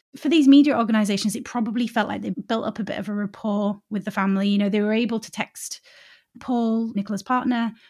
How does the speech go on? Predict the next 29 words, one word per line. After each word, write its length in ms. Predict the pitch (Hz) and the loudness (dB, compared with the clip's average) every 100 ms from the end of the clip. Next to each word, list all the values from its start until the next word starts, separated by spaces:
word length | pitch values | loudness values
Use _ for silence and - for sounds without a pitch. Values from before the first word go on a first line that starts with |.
| _ | _
and 120 | 208 | -2
he 120 | 190 196 | 0 0
would 160 | 190 | -2
respond. 640 | 202 - 233 247 240 240 240 - - - _ _ _ | -8 -8 -2 0 2 0 -4 -16 -20 -20 _ _ _
And 100 | 233 | -2
I 80 | 240 | -2
think 340 | 240 294 277 | 2 2 2
then 320 | - 262 240 208 | 0 2 2 2
when 420 | 214 214 220 - - | 2 2 0 -2 -2
Nicola's 380 | 247 247 240 | 0 0 -2
body 260 | 233 214 220 | 0 0 0
was 120 | 214 | 0
identified, 920 | 208 190 208 220 - 202 196 196 202 - _ - _ _ _ | 0 2 0 0 -2 -4 -2 -4 -6 -12 _ -20 _ _ _
the 80 | 226 | -4
police 300 | 226 247 226 | 0 0 0
had 220 | 226 196 - _ _ | -2 -2 -10 _ _
put 160 | 254 240 | -4 0
out 260 | 226 - - - - | 0 -2 -8 -18 -6
a 80 | |
line 320 | 220 214 214 208 | -2 0 2 0
that 160 | - - | -2 -6
asked 240 | 226 - | -8 -4
the 60 | 226 | -2
media 220 | 208 208 | 0 0
to 300 | 202 208 196 233 - | -4 -4 -6 -8 -10
respect 340 | - - - | -6 -4 -6
the 80 | - | -6
family's 280 | 196 190 196 | -2 -2 -2
privacy. 640 | - 196 208 - 226 202 | -6 -8 -8 -10 -8 -8